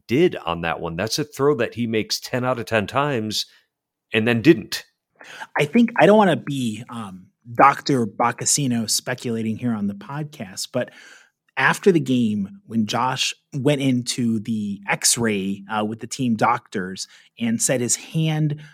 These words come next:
Speaker 2: was hurting, I mean, he threw the ball, what, sixty-one times. And he said at one point his hand smacked up against either a helmet or another thick part of a Miami Dolphin that caused him some pain and some consternation.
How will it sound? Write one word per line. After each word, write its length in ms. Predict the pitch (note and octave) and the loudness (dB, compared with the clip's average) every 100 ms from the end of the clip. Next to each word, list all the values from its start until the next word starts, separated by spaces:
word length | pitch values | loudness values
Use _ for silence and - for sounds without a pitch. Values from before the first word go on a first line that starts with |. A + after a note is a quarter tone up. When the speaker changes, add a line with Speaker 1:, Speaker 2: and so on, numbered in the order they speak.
| _ | _
Speaker 2:
was 140 | A#2+ A2+ | -4 -2
hurting, 560 | - F3 F3+ C#3+ G#2+ B2 | -2 2 4 2 0 -2
I 60 | |
mean, 100 | C3+ | -2
he 120 | C3 | -2
threw 180 | C#3+ A3 | -2 4
the 100 | G3+ | 4
ball, 420 | C#3+ A#2+ A2+ A2 _ _ | 6 2 0 -6 _ _
what, 220 | G#2+ - | -14 -4
sixty-one 680 | - - - C3+ A#2 A2 G#2 | -2 -2 -2 0 2 0 -2
times. 680 | - A#2 G#2 F2 E2 - - - _ - | -4 -4 -4 -8 -12 -14 -14 -20 _ -6
And 100 | C#3 | -4
he 80 | D3 | 2
said 180 | F#3 | 2
at 120 | E3+ A#2+ | 2 -2
one 240 | C3 G3 | 2 2
point 380 | G3 E3 D3 - - _ | 2 -4 -4 -6 -18 _
his 200 | _ C3+ | _ -4
hand 540 | - - E3 D#3+ D#3+ D3 - | -4 -4 -4 -2 -4 -6 -6
smacked 580 | - - C3 B2+ - | -2 0 0 -2 2
up 260 | C3+ A#2+ - - - - | 2 2 -2 -20 -20 -8
against 380 | B2 B2+ - - | -2 -2 -4 -6
either 320 | B2 A2+ G#2 | -6 -6 -8
a 80 | F#2 | -12
helmet 560 | - - F3+ F#3+ G3 G3 - _ _ | -6 0 4 4 4 -4 -20 _ _
or 280 | B2+ A2+ A2+ | -2 0 0
another 540 | A#2+ C3 C#3 D3+ D3 C3 | 0 2 2 4 4 2
thick 480 | - - D#3 - | -4 -4 -4 -6
part 420 | - - C#3 - - - - | -6 2 4 4 -4 -10 -6
of 100 | B2 | -2
a 40 | |
Miami 400 | B2 B2+ B2+ A#2+ | 0 0 2 0
Dolphin 600 | G#2+ A#2+ C#3 - A2+ G#2 G2 | 2 2 2 -2 -2 -2 -2
that 200 | A#2 - | -6 -4
caused 400 | - C3 B2+ - | 4 4 2 -2
him 160 | A#2 | -2
some 180 | A2+ G#2+ | -2 -6
pain 360 | - E3+ D#3 C3+ | -6 -2 0 0
and 120 | A#2 | -2
some 120 | A2+ | -6
consternation. 880 | - B2 A#2 - A2 D#3 D#3 B2 | -8 -6 -6 -6 -4 -4 -4 -4